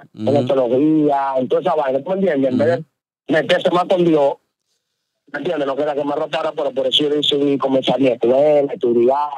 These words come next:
Speaker 2: ¿me entendiste? No digo que tú me de Satanás, pero no estoy en eso, estoy en más lo de Dios que lo de, ¿me entendiste?
Speaker 1: Perfectamente. Minghetti, eh,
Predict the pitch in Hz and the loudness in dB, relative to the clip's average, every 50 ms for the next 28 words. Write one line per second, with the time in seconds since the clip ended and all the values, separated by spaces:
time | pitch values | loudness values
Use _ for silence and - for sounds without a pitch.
0 | - 135 135 127 143 147 151 175 170 151 131 131 127 135 131 - _ - - _ | -2 -2 0 0 2 2 2 4 2 2 2 2 0 0 0 -2 _ -18 -20 _
1 | _ - - 147 147 170 180 170 165 160 156 151 139 135 131 165 160 165 160 156 | _ -2 0 2 4 4 4 4 4 2 2 0 0 0 -2 2 2 4 4 4
2 | 156 156 156 156 147 131 - 147 160 160 160 156 151 151 151 151 147 143 135 139 | 4 4 2 2 2 -2 -4 -4 0 0 2 2 0 0 0 0 0 2 2 2
3 | 143 143 147 151 151 156 160 160 151 139 123 - 127 117 - 135 143 143 143 151 | 2 2 2 2 2 4 4 4 4 4 4 2 2 2 2 0 2 2 2 2
4 | 160 170 165 165 160 151 143 143 143 131 123 135 131 127 127 123 120 107 - _ | 2 2 2 2 2 2 2 2 2 0 0 0 0 2 2 2 2 0 -2 _
5 | _ _ _ _ _ _ _ _ _ - 127 127 143 151 170 185 165 127 113 - | _ _ _ _ _ _ _ _ _ -4 -2 0 2 2 4 2 2 2 0 -4
6 | - _ _ - 104 98 95 104 104 104 101 107 95 95 90 87 87 87 92 92 | -6 _ _ -10 -8 -8 -4 -2 -4 -2 -2 -2 -2 -2 -2 -4 -4 -6 -8 -10
7 | - _ - - _ _ _ _ _ - 139 143 160 175 190 180 170 139 151 151 | -10 _ -20 -20 _ _ _ _ _ -4 -2 0 4 4 6 4 4 4 2 2
8 | - - 143 143 143 135 131 120 - | 2 4 4 4 4 4 2 0 -2